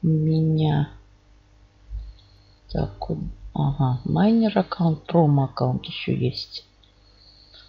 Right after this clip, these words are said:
Промо аккаунт можно вводить без ограничений.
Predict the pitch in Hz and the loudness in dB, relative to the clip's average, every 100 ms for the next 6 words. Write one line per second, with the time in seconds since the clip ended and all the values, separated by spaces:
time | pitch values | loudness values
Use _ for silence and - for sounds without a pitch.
0 | _ _ - 143 139 139 - 190 214 214 | _ _ -2 2 2 0 0 2 2 2
1 | 180 170 160 147 151 156 170 - - - | 0 0 0 0 0 -2 -4 -6 -10 -14
2 | _ _ _ _ _ - 165 175 - - | _ _ _ _ _ 2 4 2 -4 0
3 | 156 160 160 156 156 - - - 143 139 | 0 2 2 2 2 -2 -6 0 2 2
4 | 131 - - | 0 -4 -12